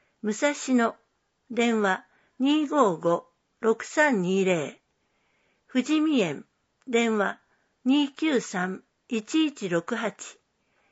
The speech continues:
エブリワン鶴瀬西。電話、二九三八三三零。みずほ園。電話、二五六七四二三。日だまりの庭武蔵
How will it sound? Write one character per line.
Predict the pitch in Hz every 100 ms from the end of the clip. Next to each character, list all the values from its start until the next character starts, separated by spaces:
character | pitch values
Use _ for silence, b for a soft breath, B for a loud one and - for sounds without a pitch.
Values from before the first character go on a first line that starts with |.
| _ _ -
エ | 269 302
ブ | 320
リ | 254 196
ワ | 170 160
ン |
鶴 | - 294 262
瀬 | - - 156 - 185
西。 | 202 196 - 202 - _ _ _ _ _
電 | 220 240 240
話、 | 208 202 - _ _ _ _ 254
二 | 285 302
九 | 294 302 262
三 | 196 196 180 196 _ _ _
八 | - 233 -
三 | - 311 247
三 | 190 226 214 214
零。 | 196 180 - _ _ _ _ _ _ _ _ -
み | 226 226
ず | 302
ほ | 294 302
園。 | 226 160 135 _ _ _ _ -
電 | 233 233 220
話、 | 202 - _ _ _ _
二 | 254 294 294
五 | 294 269 180
六 | 147 - 180 - _ _ _ -
七 | 226 262 302
四 | 294 285 180 180
二 | 226 220
三。 | - 185 - _ _ _ _ _ _ _ _ _
日 | 240
だ | 226 294
ま | 302 302
り | 285
の | 277 269
庭 | 254 247 233
武 | 214
蔵 | 190 247